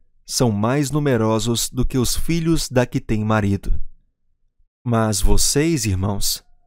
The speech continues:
são filhos da promessa, como Isaque. Como, porém, no passado, aquele que nasceu segundo a carne perseguia o que nasceu segundo o Espírito,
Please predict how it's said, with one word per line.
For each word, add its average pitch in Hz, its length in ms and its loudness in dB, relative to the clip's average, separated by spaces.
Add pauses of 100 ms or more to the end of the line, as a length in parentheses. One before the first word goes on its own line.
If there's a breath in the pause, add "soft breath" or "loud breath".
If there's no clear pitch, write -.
(220)
são 143 200 -2
filhos 190 480 2
da 160 120 2
promessa, 120 760 2 (260)
como 151 280 -2
Isaque. 101 600 -4 (1500)
Como, 156 260 0
porém, 139 480 2
no 110 140 0
passado, 113 680 -2 (480)
aquele 185 380 -4
que 175 140 -4
nasceu 151 460 -2
segundo 120 420 0
a 104 40 -2
carne 120 580 -2 (360)
perseguia 139 680 0
o 107 100 2
que - 140 0
nasceu 120 500 -2
segundo 117 480 -2
o 110 60 2
Espírito, 143 680 -2